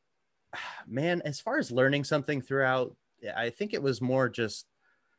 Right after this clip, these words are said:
you know, don't take little things for granted. You know what I mean? The fact that you can go out on a Saturday night and have a couple beers with your friends, and then you gotta work all week. Who gives a shit, dude? Enjoy it when you can,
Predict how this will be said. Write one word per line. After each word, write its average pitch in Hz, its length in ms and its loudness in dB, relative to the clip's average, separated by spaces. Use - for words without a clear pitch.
you 156 120 -2
know, 170 140 2
don't 175 260 2
take 170 240 0
little 151 220 4
things 120 300 0
for 110 120 0
granted. 98 500 2
You 113 120 0
know 127 80 6
what 123 100 6
I 120 60 4
mean? 127 340 2
The 127 80 0
fact 175 240 2
that 170 80 2
you 147 80 -2
can 143 140 -4
go 131 180 4
out 127 220 4
on 120 100 0
a 113 60 -2
Saturday 117 400 0
night 110 160 0
and 104 100 -8
have 107 160 0
a 113 60 -6
couple 113 240 -4
beers 107 280 -2
with 104 120 -8
your 98 80 -4
friends, 107 540 -2
and 107 140 -2
then 104 120 0
you 104 80 -2
gotta 107 180 2
work 101 240 -2
all 98 140 0
week. 107 280 -4
Who 208 120 -10
gives 156 240 -2
a 120 40 -2
shit, - 280 -6
dude? 104 180 -4
Enjoy 120 400 0
it 165 100 2
when 165 140 -4
you 151 80 -4
can, 104 500 -4